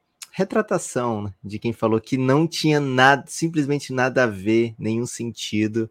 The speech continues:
a teoria de que um azarão passaria e um favorito passaria. É, é lógico que não dá pra...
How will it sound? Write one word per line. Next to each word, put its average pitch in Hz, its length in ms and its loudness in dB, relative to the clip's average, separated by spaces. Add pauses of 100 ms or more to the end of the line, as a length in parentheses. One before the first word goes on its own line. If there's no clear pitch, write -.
(360)
a 160 140 12
teoria 143 480 8
de 131 140 0
que 135 180 2
um 131 140 2
azarão 120 400 6
passaria 110 680 2 (140)
e 110 300 2
um 107 220 -2
favorito 98 520 0
passaria. 95 640 0 (760)
É, 82 1040 -2 (840)
é 101 120 4
lógico 104 600 4
que 92 420 0
não 110 140 2
dá 104 120 4
pra... - 140 -6